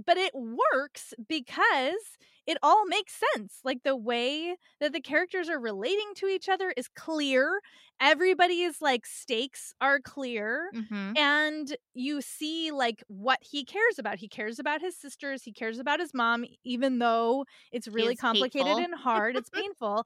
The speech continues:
Speaker 1: And, like, his dad is a jerk. So, like, okay, now we know where he's coming from with, like, the gambling and, like, the eventual stealing. Like, it makes sense.
Speaker 2: It does.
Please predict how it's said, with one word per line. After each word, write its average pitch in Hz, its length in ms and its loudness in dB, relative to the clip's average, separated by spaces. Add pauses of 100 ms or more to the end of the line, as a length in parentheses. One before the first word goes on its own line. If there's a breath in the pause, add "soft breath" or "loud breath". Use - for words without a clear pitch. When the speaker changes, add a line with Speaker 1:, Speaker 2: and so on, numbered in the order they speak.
(200 loud breath)
Speaker 1:
And, 269 160 0
like, 254 200 0
his 220 200 -4
dad 247 400 6
is 247 160 0
a 269 80 -2
jerk. 208 380 -6
So, 247 260 -2
like, 226 260 0
okay, 269 400 -2 (160 soft breath)
now 247 280 4
we 277 120 0
know 254 240 2
where 226 200 -2
he's 226 180 -6
coming 247 360 -4
from 214 280 -6
with, 220 160 -8
like, 202 220 -6 (280 soft breath)
the 311 80 -8
gambling 277 760 -2
and, 214 100 -8
like, 220 240 -6 (320)
the 285 180 4
eventual 320 440 0
stealing. 262 680 -2
Like, 220 160 -2
it 294 140 -4
makes 294 340 -4
sense. - 720 -10 (380 loud breath)
Speaker 2:
It 302 160 -4
does. 294 340 4